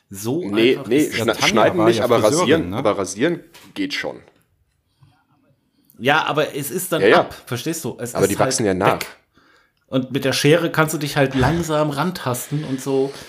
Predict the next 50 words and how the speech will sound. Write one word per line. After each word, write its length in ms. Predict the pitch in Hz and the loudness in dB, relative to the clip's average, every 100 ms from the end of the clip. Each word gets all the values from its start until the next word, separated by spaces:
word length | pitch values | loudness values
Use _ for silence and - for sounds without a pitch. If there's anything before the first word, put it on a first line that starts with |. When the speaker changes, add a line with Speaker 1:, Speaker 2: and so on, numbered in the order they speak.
| - - - - | -18 -18 -20 -12
Speaker 1:
Stück 260 | - 175 - | -2 0 2
für 160 | 147 | 2
Stück. 360 | - 185 196 - | 4 2 0 0
Also 200 | 123 123 | 2 4
ich 120 | 127 165 | 4 2
hab 140 | 160 | 2
jetzt 180 | 170 - | 0 2
für 100 | 147 | 0
die 180 | 139 135 | 2 4
Hörenden, 440 | 208 170 131 156 | 4 4 2 0
ich 120 | 139 | -2
hab 120 | 151 | -2
jetzt 280 | - - - | -4 -8 -2
im 340 | 175 214 233 - | 2 2 0 0
Twitch 360 | - 202 - | 2 4 2
so 140 | - 156 | -2 0
eine, 200 | 151 143 | 2 0
mit 180 | 143 | 0
den 100 | 143 | -2
Fingern 340 | 131 202 208 127 | -2 0 2 2
so 80 | 127 | 2
eine 120 | 135 | 2
Scherenbewegung 800 | - 151 156 127 98 98 95 92 | 2 2 2 2 2 0 0 -2
gemacht. 280 | 92 92 - | -2 -4 -2
Speaker 2:
<laughs> 640 | 143 - - - - - | -6 -6 -12 -18 -20 -8
Speaker 1:
Das 100 | 117 | -4
ist 100 | - | 0
ziemlich 320 | - 170 139 135 | 2 4 2 0
witzig, 320 | - 139 - | 2 0 2
euch 160 | 104 - | 0 -2
das 140 | 113 | -6
erklären 440 | - - 110 143 127 | -6 0 2 2 2
zu 140 | 104 | -2
müssen. 440 | 101 104 135 143 _ _ _ _ _ _ - | -2 0 -2 -4 _ _ _ _ _ _ -2
Aber 220 | 117 120 | 2 4
wir 100 | 120 | 4
sind 180 | 123 139 | 2 2
ja 80 | 131 | 2
jetzt 200 | 127 123 | 0 2
hier 160 | 131 123 | 0 4
der, 840 | 120 117 117 - 104 104 104 101 - | 4 4 4 0 2 2 2 0 0
äh, 40 | |
Digital 600 | 131 135 127 120 113 113 | 0 0 0 2 4 2
First, 520 | - 120 117 - - | 4 4 4 0 -6
äh, 260 | - 90 90 | -6 -6 -4
Podcast, 720 | - - - 104 120 123 - | -4 -6 -4 -2 -2 -4 -4
also 360 | 101 101 98 104 | -2 0 0 0
mit 240 | 117 113 | -2 0
Bild 320 | 113 113 117 | 4 4 2
und 500 | - 107 104 - - | -2 -2 -2 -6 -14